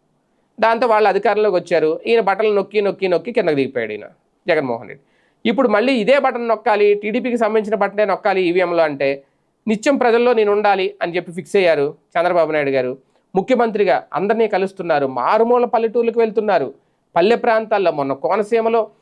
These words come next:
ఆ, కోనసీమ ప్రాంతానికి వెళ్ళి మహిళలతో అక్కడ మమేకమై వాళ్ళతో మాట్లాడి వాళ్ళ సాధక బాధలు తెలుసుకున్నారు.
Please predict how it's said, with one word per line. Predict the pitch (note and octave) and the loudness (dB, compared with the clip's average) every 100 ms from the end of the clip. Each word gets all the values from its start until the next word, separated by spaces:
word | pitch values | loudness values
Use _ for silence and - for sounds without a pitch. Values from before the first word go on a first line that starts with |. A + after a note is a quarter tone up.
| _ _ - | _ _ -2
ఆ, | F3 | 0
కోనసీమ | E3 F3+ G#3+ A3+ A3+ | 2 0 0 0 -2
ప్రాంతానికి | A3 A3 A3 A3 A3 G#3+ | 0 -2 0 -2 -2 0
వెళ్ళి | G#3 G#3+ | 0 0
మహిళలతో | F#3 F3+ A3 G#3+ G#3+ | 0 0 2 2 0
అక్కడ | G#3 | -2
మమేకమై | F#3 F#3 G3+ G3+ G3+ | -2 -2 -2 -2 0
వాళ్ళతో | F#3 F#3 G3 | 0 0 -2
మాట్లాడి | F3+ F#3+ G#3+ G3 | -2 -4 -2 0
వాళ్ళ | E3 D3+ | 0 0
సాధక | D3+ F3 G3 | 0 -2 0
బాధలు | G3 G3 F#3 | 0 0 -2
తెలుసుకున్నారు. | F3+ - E3+ B2+ A2 | -6 -8 -6 -4 -6